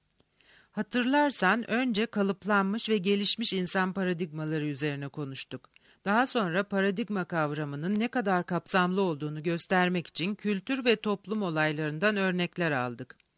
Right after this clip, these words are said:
Türk halkı aptal mı diye sorarak geleneksel otoriter kültür ve çağdaş özgürlükçü anlayış adını verebileceğimiz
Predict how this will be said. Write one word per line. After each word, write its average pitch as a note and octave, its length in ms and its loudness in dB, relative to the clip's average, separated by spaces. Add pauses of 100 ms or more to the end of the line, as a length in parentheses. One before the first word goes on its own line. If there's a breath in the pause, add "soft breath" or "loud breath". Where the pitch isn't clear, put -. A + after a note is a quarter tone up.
(500 loud breath)
Türk C4+ 260 -4
halkı G3 360 2
aptal A3+ 440 2
mı F#3 160 -2
diye D3+ 160 0
sorarak D3+ 640 -2
geleneksel G#3 600 2
otoriter G3+ 580 0
kültür F#3+ 460 -4
ve G3 120 2
çağdaş G3 500 0
özgürlükçü F#3 680 -4
anlayış F3+ 460 0
adını D#3+ 340 -4
verebileceğimiz C#3+ 960 -4